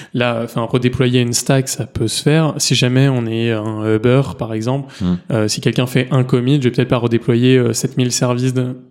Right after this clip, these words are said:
Speaker 1: d'un seul coup. Vous feriez comment, par exemple, pour pouvoir tester ça ? Euh, quelles sont des pratiques, euh, que vous pourriez, euh, mettre en place ? Euh,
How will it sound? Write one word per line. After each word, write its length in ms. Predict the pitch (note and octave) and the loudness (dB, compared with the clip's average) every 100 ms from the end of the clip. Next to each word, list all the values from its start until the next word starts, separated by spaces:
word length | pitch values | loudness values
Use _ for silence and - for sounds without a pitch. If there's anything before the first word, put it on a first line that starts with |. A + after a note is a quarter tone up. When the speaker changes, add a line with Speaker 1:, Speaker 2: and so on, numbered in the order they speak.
| _ - _ _ _ _ _ _ - | _ -20 _ _ _ _ _ _ -8
Speaker 1:
d'un 200 | D3+ A#2 | -4 -4
seul 180 | - A#2+ | 0 -2
coup. 280 | - D#3 E3+ E3+ | 2 2 2 0
Vous 560 | B2 A#2 A#2 A#2 A#2 - - - - - _ _ _ | -2 -2 -2 0 -2 -6 -20 -20 -20 -20 _ _ _
feriez 320 | - A#2 A2 | 0 2 2
comment, 320 | A2+ A#2 A#2+ | 2 2 2
par 200 | B2 A2 | 0 0
exemple, 440 | G#2+ A2 A#2+ - A2 | 0 0 0 0 -2
pour 140 | - | -2
pouvoir 240 | - A#2 - | -4 -4 -4
tester 300 | - - C3 | -8 -4 -2
ça ? 340 | - B2 B2 | 2 2 2
Euh, 200 | A2 A2 | 0 -4
quelles 120 | A2+ - | -6 0
sont 120 | C#3+ | 2
des 100 | B2+ | 2
pratiques, 460 | - A#2+ D3 C3+ | 0 -2 -2 0
euh, 380 | C3 A2+ A2 A2 A2+ _ _ _ - - _ _ _ _ _ _ - - _ _ _ _ | 0 2 0 -4 -8 _ _ _ -20 -20 _ _ _ _ _ _ -20 -20 _ _ _ _
que 60 | C#3+ | -2
vous 80 | |
pourriez, 300 | B2 A#2 A2+ | 0 2 4
euh, 140 | A2+ G#2+ | 2 2
mettre 220 | A2 - | -2 -2
en 20 | B2 | -2
place ? 360 | A#2+ A#2 - _ _ _ _ | 0 -2 -6 _ _ _ _
Euh, 80 | - | -8